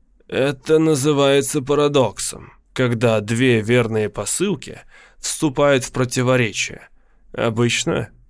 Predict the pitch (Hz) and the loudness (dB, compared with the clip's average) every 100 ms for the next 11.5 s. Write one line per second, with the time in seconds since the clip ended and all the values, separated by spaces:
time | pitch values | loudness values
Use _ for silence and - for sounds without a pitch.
0 | - - 143 127 120 113 101 101 90 - | -6 -2 0 0 0 0 -2 -6 -6 -4
1 | 104 117 127 - - - - - 127 120 | -2 0 -2 -6 -16 -10 -8 0 2 2
2 | 113 117 117 113 113 - 123 127 120 131 | 0 0 2 0 -2 0 0 0 0 0
3 | 127 113 - 127 165 139 104 - 90 92 | 0 -2 -6 0 2 2 0 -8 -16 -16
4 | - - _ _ _ - 131 131 123 113 | -16 -20 _ _ _ -4 0 2 2 0
5 | 120 - _ - - 123 - 139 143 131 | -4 -20 _ -20 -6 -4 -2 0 0 0
6 | 131 120 123 123 120 123 127 127 131 131 | -2 0 2 4 2 0 -4 0 2 4
7 | 127 120 - - - 127 - - 139 117 | 2 2 -2 -6 -6 -6 -8 -10 -4 -4
8 | 98 87 - - _ _ - - - 135 | -4 -14 -20 -20 _ _ -8 -6 -2 0
9 | 123 131 135 120 127 123 127 123 - - | 2 2 2 2 2 0 -2 -4 -8 -20
10 | _ - - 135 131 135 123 - 139 - | _ -14 -2 0 2 2 2 2 0 0
11 | 139 135 147 110 - | 0 2 0 0 -6